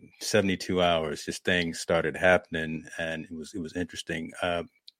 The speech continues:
I, I actually wanna lean towards something that you are more, more in tune with, and it, it's something that neither one of us like. It's, it's, it's that we were talking Sony.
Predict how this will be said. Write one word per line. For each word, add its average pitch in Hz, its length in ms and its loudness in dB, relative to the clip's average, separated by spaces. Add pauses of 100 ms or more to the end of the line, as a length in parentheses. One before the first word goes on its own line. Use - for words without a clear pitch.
(120)
I, 110 240 6
I 135 120 12
actually 175 320 6
wanna 113 240 4
lean 104 400 6
towards 95 320 4
something 92 240 2
that 82 160 0
you 92 440 2 (840)
are 78 640 2 (960)
more, 95 560 8
more 92 240 2
in 87 100 0
tune 87 420 0
with, 71 400 -6
and 85 520 2 (160)
it, 107 180 0
it's - 160 -4
something 120 260 8
that 98 140 6 (100)
neither 117 220 10
one 101 140 8
of 87 80 2
us - 160 0
like. 76 260 -2 (260)
It's, 107 200 2
it's, 123 320 4
it's 113 140 6
that 104 240 10 (180)
we 120 120 8
were 110 80 4
talking 107 280 10
Sony. 90 400 4